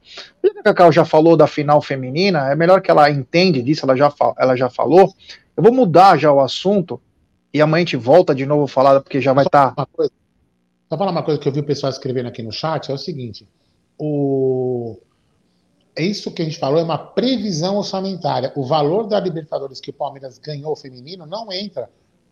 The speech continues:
Speaker 2: nessa conta, porque é uma previsão orçamentária. Então, talvez a... o pessoal não está prevendo o Palmeiras ganhar a, a, a Libertadores feminina, entendeu? Então, a, a Libertadores entrou, feminina, entrou no, na...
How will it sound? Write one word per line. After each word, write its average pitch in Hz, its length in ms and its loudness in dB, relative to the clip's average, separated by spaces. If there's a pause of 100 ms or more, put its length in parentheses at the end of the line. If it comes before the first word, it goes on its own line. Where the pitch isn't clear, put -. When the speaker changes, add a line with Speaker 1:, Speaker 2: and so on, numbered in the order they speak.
Speaker 2:
nessa 151 300 -4
conta, 165 240 -6
porque - 120 -10
é 180 40 -4
uma 180 140 -4
previsão 185 520 -4
orçamentária. 180 640 -8 (1040)
Então, 147 220 -6
talvez 151 420 -2
a... 165 220 -8 (280)
o - 60 -10
pessoal 143 300 -2
não 175 80 -4
está 170 180 -2
prevendo 160 400 -4
o - 60 -8
Palmeiras 143 340 -4
ganhar 143 260 -6
a, 127 200 -6
a, 131 320 -10
a 123 40 -6
Libertadores 139 460 -4
feminina, 147 380 -10
entendeu? 117 240 -20
Então, 147 240 -10 (480)
a, 120 200 -8
a 123 40 -6
Libertadores 143 440 -4
entrou, 156 500 -2
feminina, 160 540 -6
entrou 143 260 -8
no, 185 260 -6
na... 147 240 -6